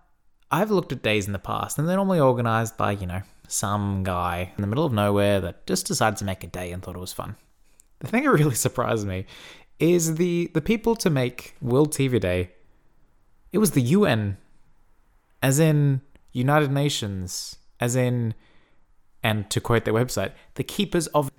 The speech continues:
international peace and security." Jeez, apparently World T V Day is serious business. Quoting from their website, In recognition of increasing impact of television has on decision-making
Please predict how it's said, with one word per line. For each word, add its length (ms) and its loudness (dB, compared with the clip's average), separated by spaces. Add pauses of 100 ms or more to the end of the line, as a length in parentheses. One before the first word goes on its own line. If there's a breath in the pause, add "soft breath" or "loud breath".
international 880 0
peace 440 -2
and 200 0
security." 720 0 (1120)
Jeez, 280 -6
apparently 400 2
World 540 0
T 160 -2
V 100 2
Day 160 2
is 100 0
serious 320 -2
business. 600 -4 (1080)
Quoting 320 0
from 500 0 (360 loud breath)
their 420 0
website, 800 -4 (960 loud breath)
In 140 6
recognition 640 0
of 160 0
increasing 640 0
impact 480 0
of 80 -4
television 480 -2
has 280 0
on 140 2
decision-making 920 2